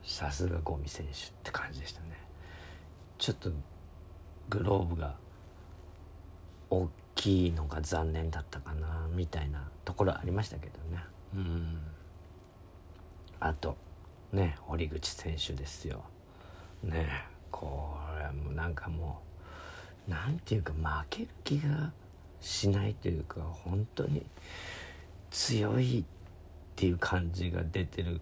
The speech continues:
から、なんか、あんまなんかこう、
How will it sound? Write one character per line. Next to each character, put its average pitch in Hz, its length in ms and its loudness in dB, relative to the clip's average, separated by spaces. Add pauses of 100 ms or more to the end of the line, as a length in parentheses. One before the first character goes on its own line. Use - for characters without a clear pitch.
か 78 160 0
ら、 85 100 2
な 90 140 4
ん 87 60 2
か、 - 240 -6 (1080)
あ - 60 2
ん 165 100 6
ま 147 180 8
な 139 120 8
ん 123 80 8
か 87 160 0
こ 87 260 2
う、 87 60 0